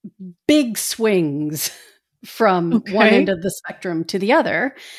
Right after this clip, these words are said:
Speaker 1: in mythology, um, and K-pop.
Speaker 2: Okay.
Speaker 1: And we're just gonna mash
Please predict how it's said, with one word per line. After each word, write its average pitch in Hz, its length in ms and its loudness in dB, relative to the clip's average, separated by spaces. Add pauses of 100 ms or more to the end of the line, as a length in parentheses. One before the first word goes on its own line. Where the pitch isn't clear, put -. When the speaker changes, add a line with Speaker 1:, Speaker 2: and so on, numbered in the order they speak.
(420)
Speaker 1:
in 185 460 2
mythology, 185 1000 -2 (580)
um, 185 640 2 (280)
and 202 380 2 (160)
K-pop. 165 680 -2 (920)
Speaker 2:
Okay. 208 1400 0 (180)
Speaker 1:
And 233 580 2
we're 330 160 0
just 359 260 -2
gonna 349 140 6
mash 269 360 2